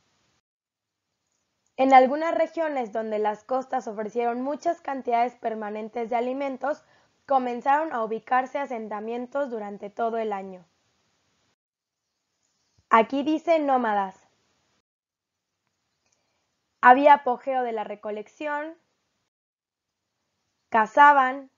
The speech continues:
Hubo un notable desarrollo de la pesca con red,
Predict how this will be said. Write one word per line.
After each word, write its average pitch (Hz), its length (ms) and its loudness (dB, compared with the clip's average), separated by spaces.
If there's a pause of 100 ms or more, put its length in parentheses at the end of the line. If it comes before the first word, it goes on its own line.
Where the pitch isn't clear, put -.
(1900)
Hubo 359 340 6
un 330 160 2
notable 277 480 -2
desarrollo 226 480 -6
de 226 100 -6
la 202 200 -6
pesca 254 560 -6
con 214 240 -12
red, 269 260 -4